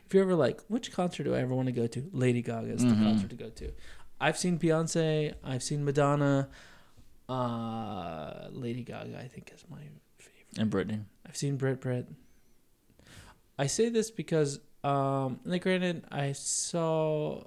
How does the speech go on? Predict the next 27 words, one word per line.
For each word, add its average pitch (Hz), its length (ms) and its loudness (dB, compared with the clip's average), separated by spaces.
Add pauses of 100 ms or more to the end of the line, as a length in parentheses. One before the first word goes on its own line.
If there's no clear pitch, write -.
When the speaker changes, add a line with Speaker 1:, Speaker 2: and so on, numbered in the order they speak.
(140)
Speaker 1:
Beyonce 135 460 0
when 127 80 -6
she - 140 -8
was 131 160 -8
first 131 320 -4
starting, 139 400 0
so 120 400 -4
Speaker 2:
It's - 100 -8
different - 380 0
now. 170 180 0
Speaker 1:
it, 135 160 -2
it's 131 220 -8 (100)
totally 143 320 0
different 131 320 -4
now. 127 300 -4 (480)
Um, 123 600 0
but, 131 480 -2 (120)
uh, 117 640 -4 (420)
I 175 80 -12
don't 208 160 -2
know. 151 240 -4
Lady 147 200 -2
Gaga 151 420 -2
gives 127 340 -6 (100)
every, 127 540 -8
like, 170 160 0
she's - 440 -2